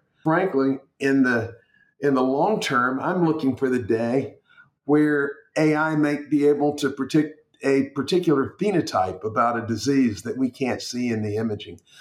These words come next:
such as a responder or non-responder to chemotherapy or radiation therapy in cancer. For instance, we know that glioblastoma, which is a malignant brain tumor, um, is known to have a really poor response rate to both chemotherapy and radiation.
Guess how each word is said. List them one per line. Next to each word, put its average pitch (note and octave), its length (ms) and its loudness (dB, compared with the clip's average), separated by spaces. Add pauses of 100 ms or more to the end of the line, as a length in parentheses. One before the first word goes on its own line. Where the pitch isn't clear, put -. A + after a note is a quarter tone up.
(120)
such F3 260 2
as D3 220 4
a C#3+ 40 0
responder C3+ 840 0
or A#2+ 60 2
non-responder A#2+ 960 -2
to G#2 100 -16
chemotherapy A#2+ 800 -2
or A2+ 80 -2
radiation A2+ 580 -2
therapy G#2 380 -4
in F#2 80 -18
cancer. A2 540 -8 (400)
For F#3+ 120 4
instance, F3 300 2
we E3+ 140 2
know E3 260 2
that C3+ 140 2
glioblastoma, B2+ 1080 0
which G#2+ 180 -6
is G#2 140 -8
a G#2+ 80 -6
malignant A#2 440 0
brain G#2 280 -8
tumor, F#2+ 440 -16 (500)
um, A#2+ 440 2
is C#3 180 2
known D#3+ 220 2
to C3 80 2
have C#3 220 -2
a B2 80 -2
really D3 440 4
poor A#2 520 0
response A2+ 580 -2
rate G#2+ 320 2
to G#2+ 100 -18
both G#2+ 300 0
chemotherapy G#2+ 760 0
and G2 140 -12
radiation. G#2 640 -4